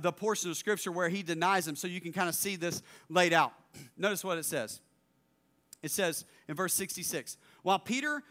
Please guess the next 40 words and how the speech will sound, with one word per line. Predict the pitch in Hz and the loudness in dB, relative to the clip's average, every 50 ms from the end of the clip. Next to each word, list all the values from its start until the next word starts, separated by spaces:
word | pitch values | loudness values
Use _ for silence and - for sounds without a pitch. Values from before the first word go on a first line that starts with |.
| _ _ - | _ _ 0
was, | 185 220 196 185 233 233 190 | 2 2 4 4 2 0 0
was | 170 202 208 185 147 | 2 2 2 2 2
below | 139 185 185 190 214 240 247 247 247 | 0 -2 0 2 2 2 4 2 0
in | 240 220 | -2 -2
the | - | -4
courtyard, | - - 208 214 190 165 160 170 175 175 175 | -4 -4 -2 -2 0 0 0 0 0 0 -2
one | 214 220 | -4 -6
of | 208 | -6
the | 180 | -6
servant | - - - 214 202 185 170 147 | -6 -4 -4 -4 -4 -4 -6 -4
girls | 156 160 165 170 160 - - - - - _ - | -4 -4 -2 -4 -4 -8 -10 -14 -20 -20 _ 0
of | 185 180 170 | 2 2 2
the | 185 | 0
priests | - - 233 240 214 170 - | -2 -2 -2 -2 0 -2 -2
came | - - 202 190 190 | -2 -2 -2 -2 2
by. | 170 208 214 185 147 131 - - _ _ _ _ _ _ _ _ _ _ _ | 4 6 6 6 4 2 -2 -10 _ _ _ _ _ _ _ _ _ _ _
When | - 175 165 | -4 -2 0
Peter | - 247 269 269 277 254 | 2 2 2 2 0 -2
saw | - - - 233 233 233 208 | -2 0 2 2 2 2 2
her | 220 220 196 | 0 0 0
warming | 185 220 247 233 214 196 | 0 -2 -2 -2 -2 -2
herself, | 190 185 175 - 185 180 196 214 202 - - - - _ _ | -2 -2 -2 0 0 0 0 0 -2 -6 -16 -20 -20 _ _
she | - - - 240 247 | -6 -4 -2 -2 0
looked | 233 208 214 214 - | 0 0 -2 -2 0
closely | - 254 262 240 - - 196 156 135 | -2 -2 -2 -2 -2 -4 -2 -4 -4
at | 120 123 | -4 -6
him. | 135 120 104 95 92 - _ _ _ _ _ _ _ _ _ | -8 -8 -10 -10 -14 -20 _ _ _ _ _ _ _ _ _
'You | 117 143 220 127 190 | -10 -8 -8 -6 -2
also | 185 185 220 226 - - - 135 147 | -2 0 0 0 -2 -2 -2 -2 -2
were | 143 143 147 | -2 -4 -4
with | 143 143 147 143 | -4 -4 -2 -2
that | 156 151 139 | -2 -2 -2
Nazarene | 143 147 156 156 160 147 160 160 160 156 156 | -2 -2 -2 -2 -2 -4 -8 -8 -8 -8 -8
Jesus,' | 139 - 196 202 160 123 113 - | -6 -8 -8 -8 -8 -12 -12 -14
she | - - 120 | -12 -12 -10
said. | - - - 113 117 127 135 - _ _ _ _ _ _ _ _ _ _ _ _ _ _ _ - | -10 -6 -6 -6 -6 -6 -8 -14 _ _ _ _ _ _ _ _ _ _ _ _ _ _ _ -12
But | 123 | -10
he | 127 170 175 | -8 -6 -6
denied | 147 139 135 160 165 160 139 123 | -4 0 2 4 4 4 2 0
it. | 113 | -6